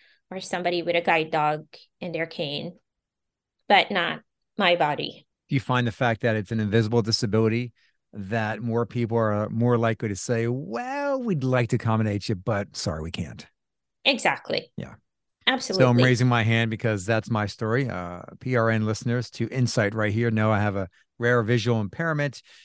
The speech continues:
Speaker 2: And for me, going to museums and reading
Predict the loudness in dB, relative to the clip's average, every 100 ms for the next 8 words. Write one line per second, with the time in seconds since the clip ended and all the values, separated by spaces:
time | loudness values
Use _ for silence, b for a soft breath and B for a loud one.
0 | b -4 -2 0 0 0 2 2 2 4
1 | 2 2 2 2 4 2 0 -2 -2 -2
2 | -4 -4 2 4 6 6 4 0 -6 -4
3 | -2 -2 -4 -4 -2 -2 0 2 2 2
4 | 2 0 -2